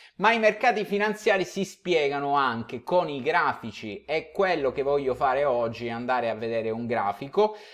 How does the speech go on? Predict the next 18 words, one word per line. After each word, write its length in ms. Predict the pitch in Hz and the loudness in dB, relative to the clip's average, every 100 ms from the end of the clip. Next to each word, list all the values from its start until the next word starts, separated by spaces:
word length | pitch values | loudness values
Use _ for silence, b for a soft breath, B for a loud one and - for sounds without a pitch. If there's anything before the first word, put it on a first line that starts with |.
| B | B
Poi 400 | - 214 175 156 147 | 4 6 4 0 -6
nella 840 | 143 160 165 156 143 135 131 127 | -6 -2 2 4 6 6 4 4
settimana 640 | 123 165 - 196 185 170 156 | 2 -4 -4 -2 0 0 0
faremo 300 | 156 156 170 | 0 -2 -4
anche 180 | - | -6
un 160 | 160 143 | -8 -6
video 320 | 160 175 143 | -6 -2 -2
dedicato 640 | 127 143 156 147 190 175 160 | -2 -4 -6 2 4 4 2
all'analisi 640 | 147 147 165 165 - 147 | 2 2 0 -4 -8 -10
di 140 | 151 | -6
lungo 520 | 160 233 214 139 123 123 | -2 0 0 0 -2 -2
periodo 540 | 127 123 151 165 156 | -2 -2 -2 0 0
della, 1000 | 131 120 120 113 110 110 113 107 104 101 | 0 0 2 2 2 0 -2 -2 -2 -2
eh, 40 | |
dell'economia, 680 | 110 120 123 143 127 131 135 | -2 -2 -2 0 0 -2 -2
ragazzi. 400 | 143 117 120 - | -2 0 -2 -4
Volevo 280 | 117 123 120 | -4 -2 -2
farvi, 640 | - 131 127 117 107 113 | -2 2 2 0 -4 -8